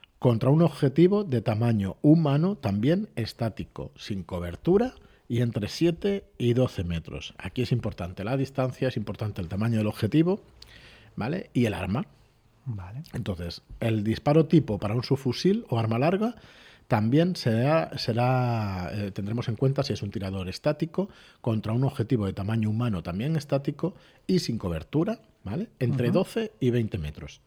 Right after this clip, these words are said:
Speaker 1: O sea, un
Speaker 2: Vale.
Speaker 1: arma corta o un arma, una, un pis-, una pistola entre siete y doce metros, un arma larga, ¿vale?
Speaker 2: Vale.
Speaker 1: De, de doce a veinte metros de distancia.
Speaker 2: Vale,
Speaker 1: ¿Vale?
Speaker 2: esto sería lo estándar.
Speaker 1: Sí.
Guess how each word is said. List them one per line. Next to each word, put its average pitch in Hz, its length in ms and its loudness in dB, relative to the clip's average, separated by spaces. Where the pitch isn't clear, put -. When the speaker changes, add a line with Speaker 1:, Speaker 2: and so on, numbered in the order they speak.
Speaker 1:
O 107 60 -18
sea, 95 260 -8
un 147 120 4
Speaker 2:
Vale. 135 40 4
Speaker 1:
arma 113 220 0
corta 156 340 0
o 123 60 2
un 107 140 -2
arma, 95 480 -4
una, 107 400 -2
un 107 200 -2
pis-, - 280 -6
una 107 200 -2
pistola 151 380 0
entre 101 320 -2
siete 123 260 0
y - 40 4
doce 127 220 0
metros, 160 440 0
un 147 160 6
arma 107 240 0
larga, 135 340 -2
¿vale? 117 240 -4
Speaker 2:
Vale. 104 380 -6
Speaker 1:
De, 110 200 -2
de 117 140 0
doce 156 440 0
a 110 140 -2
veinte 127 400 2
metros 95 300 -4
de 85 60 -4
distancia. 71 520 -10
Speaker 2:
Vale, 117 260 -8
Speaker 1:
¿Vale? 110 80 -4
Speaker 2:
esto 139 200 0
sería 147 280 4
lo 139 100 6
estándar. 104 460 -4
Speaker 1:
Sí. - 320 -2